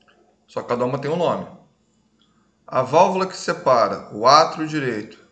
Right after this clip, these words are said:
do ventrículo direito, que é a câmara inferior, nós chamamos de válvula tricúspide. Por quê? Porque ela tem três folhetos agarrados.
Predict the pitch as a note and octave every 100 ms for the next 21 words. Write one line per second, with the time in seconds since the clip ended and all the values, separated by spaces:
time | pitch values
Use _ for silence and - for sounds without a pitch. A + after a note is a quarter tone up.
0 | _ C3 E3+ E3+ C#3 B2+ B2 A2+ G#2 A2+
1 | D3 C#3+ - - G2 A#2+ A2+ A2+ A2 A2
2 | A2 C3+ D3 - - _ _ _ _ -
3 | A#2+ - B2 C3+ C#3 B2+ A#2 A#2+ C3 C#3
4 | C#3+ E3 D#3+ C#3+ C3+ - G#2 G#2+ D3+ C#3
5 | A#2 - A2 - B2 B2+ C3+ B2 C3 C3
6 | C3+ D3 E3+ - - - _ _ _ _
7 | _ _ _ - D#3+ D#3 D3 - - -
8 | _ _ _ _ _ - A2 C3+ C3 G#2+
9 | G2